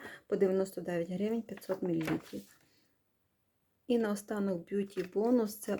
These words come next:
ось така туш для вій, ультра. Е, це звичайна туш, е, яка має ось таку хорошу щіточку. Це звичайна не водостійка, а це йде водостійка на от таку, якщо вже, наприклад, піде осінь і буде мокра, е, погода.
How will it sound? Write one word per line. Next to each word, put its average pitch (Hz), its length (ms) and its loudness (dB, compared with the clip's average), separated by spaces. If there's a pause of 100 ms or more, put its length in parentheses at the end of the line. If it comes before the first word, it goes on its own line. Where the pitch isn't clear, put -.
ось 208 160 0
така 196 400 2
туш 196 300 0
для 180 200 -2
вій, 233 500 2
ультра. 202 500 -2 (420)
Е, 202 60 4
це 196 180 0
звичайна 208 540 -2
туш, 190 460 -6 (100)
е, 196 80 -2
яка 185 300 -2
має 208 280 0
ось 214 120 -2
таку - 240 -8
хорошу 202 400 -6
щіточку. - 580 -6
Це 226 180 -6
звичайна 202 440 -2
не 180 180 2
водостійка, 220 720 0
а - 20 4
це - 180 -2
йде 214 160 2
водостійка 196 680 0
на 220 180 6
от 175 220 -2
таку, - 260 -4
якщо 214 240 -4
вже, 180 160 -4
наприклад, 175 440 -4
піде 165 180 -6
осінь 226 400 4 (440)
і 196 280 2
буде 185 380 0
мокра, 185 680 0
е, 180 260 -2 (140)
погода. 180 560 4